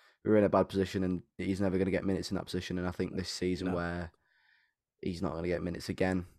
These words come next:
Speaker 1: makes sense to send him to a League One club, Northampton. Signing that makes sense for
Speaker 2: Fine,
Speaker 1: them.
Speaker 2: yeah.
Speaker 1: Nothing
Speaker 2: Good
Speaker 1: really
Speaker 2: luck.
Speaker 1: much
Speaker 2: I,
Speaker 1: more
Speaker 2: I,
Speaker 1: to say
Speaker 2: I
Speaker 1: on it.
Speaker 2: don't, I don't, yeah, I don't think that's,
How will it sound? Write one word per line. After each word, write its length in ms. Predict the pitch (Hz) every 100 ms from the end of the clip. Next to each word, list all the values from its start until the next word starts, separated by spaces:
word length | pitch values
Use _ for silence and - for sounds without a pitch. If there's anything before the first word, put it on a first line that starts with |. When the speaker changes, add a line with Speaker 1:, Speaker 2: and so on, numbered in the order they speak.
| -
Speaker 1:
makes 260 | 92 90 -
sense 240 | 98 87
to 60 | -
send 180 | 95 90
him 60 |
to 420 | 85 95 90 87 - 76
a 40 |
League 240 | 95 95
One 180 | 92 92
club, 280 | - 92 90 - -
Northampton. 640 | 90 87 90 80 95 90 87 _ _ _ _ _ _ _ _ _ _ _ _ _ _ _ -
Signing 480 | - 95 87 90 85
that 120 | 82
makes 260 | 90 87 92
sense 120 | 95
for 120 | 131
Speaker 2:
Fine, 80 | 147 -
Speaker 1:
them. 100 | 95 107
Speaker 2:
yeah. 140 | 143 151 _ _ _ 95
Speaker 1:
Nothing 260 | 110 110 123
Speaker 2:
Good 60 |
Speaker 1:
really 160 | 139 110
Speaker 2:
luck. 40 |
Speaker 1:
much 120 | 113 131
Speaker 2:
I, 40 |
Speaker 1:
more 60 | 123
Speaker 2:
I, 40 |
Speaker 1:
to 60 | - -
say 60 |
Speaker 2:
I 40 | 131
Speaker 1:
on 40 |
it. 100 | 131
Speaker 2:
don't, 180 | 143 -
I 60 |
don't, 260 | 131 135 135
yeah, 240 | 131 151
I 40 | 147
don't 200 | 135 127
think 160 | 127
that's, 180 | 123 113